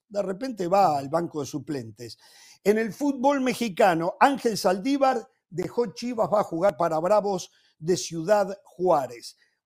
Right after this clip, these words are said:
Uno que la está rompiendo y algún día vamos a tener que dedicarle un tiempo es Edson Álvarez en el West Ham, ¿eh? Dicen que está jugando en un nivel altísimo. El Chicote Calderón ya es nuevo jugador del América.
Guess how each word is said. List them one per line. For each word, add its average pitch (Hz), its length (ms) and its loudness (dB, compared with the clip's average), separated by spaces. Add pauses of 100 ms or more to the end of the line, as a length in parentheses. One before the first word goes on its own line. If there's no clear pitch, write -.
Uno 285 240 -8
que 170 100 -10
la 160 100 -6
está 208 200 -8
rompiendo 175 560 -10
y 160 80 -4
algún 151 260 -10
día 180 140 -6
vamos 165 220 -8
a - 20 -16
tener 151 180 -10
que 147 100 -8
dedicarle 143 480 -4
un 123 80 -12
tiempo 175 400 -6
es - 120 -6
Edson 160 400 -4
Álvarez 208 680 -6 (140)
en 143 160 -8
el 143 140 -8
West 175 340 -6
Ham, 143 240 -10
¿eh? 196 300 -6 (560)
Dicen 185 600 -6
que 170 420 -2
está 143 240 -10
jugando 170 540 -6
en 156 80 -2
un 185 180 -4
nivel 175 400 -2 (100)
altísimo. 139 760 -2
El 156 100 -4
Chicote 233 580 0
Calderón 262 680 6 (320)
ya 254 300 4
es - 280 -4
nuevo 311 600 -2
jugador 247 580 0
del 240 200 -2
América. 160 680 -4